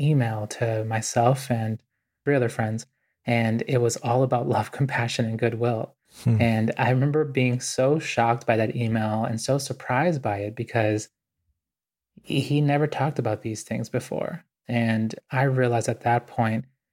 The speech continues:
Speaker 1: um, and this was sort of, like, about six months after that event that we just talked about,
Speaker 2: Yeah.
Speaker 1: um, I had already been focusing on developing healthy habits, on sort of spending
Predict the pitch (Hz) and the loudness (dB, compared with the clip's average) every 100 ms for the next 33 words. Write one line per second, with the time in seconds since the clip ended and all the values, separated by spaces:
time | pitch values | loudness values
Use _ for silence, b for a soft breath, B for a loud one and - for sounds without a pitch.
0 | _ _ _ - 117 113 123 127 131 127 | _ _ _ 0 2 4 2 0 -2 2
1 | 120 113 110 117 - - 175 190 175 - | 0 0 -2 -2 -4 -2 2 2 0 -2
2 | - 151 147 - 131 123 - 117 117 - | -2 -2 -2 0 2 2 0 0 0 0
3 | 113 113 - 110 117 - 131 127 123 - | 2 2 2 0 0 0 0 0 -2 -4
4 | 135 131 135 135 139 156 - - 95 90 | -4 -2 0 0 0 -4 -10 -4 -4 -4
5 | - 117 113 107 104 101 113 135 _ _ | -2 2 4 2 0 -4 -10 -12 _ _
6 | _ _ _ _ _ - 127 151 175 165 | _ _ _ _ _ -4 0 2 4 4
7 | 151 147 147 135 - 131 131 - 127 120 | 4 2 2 -2 2 0 0 -2 0 2
8 | 113 113 - 113 120 117 120 120 113 127 | 0 -2 -2 0 2 2 0 -2 0 0
9 | 117 - 107 - 127 123 120 117 - - | -2 -2 -4 0 2 2 2 0 -2 -8
10 | - _ _ _ _ 117 117 113 110 110 | -12 _ _ _ _ 0 2 4 2 0
11 | 110 113 131 - 131 120 107 - - 131 | -4 -6 -8 -4 2 2 0 -4 0 2
12 | 120 113 | 2 -2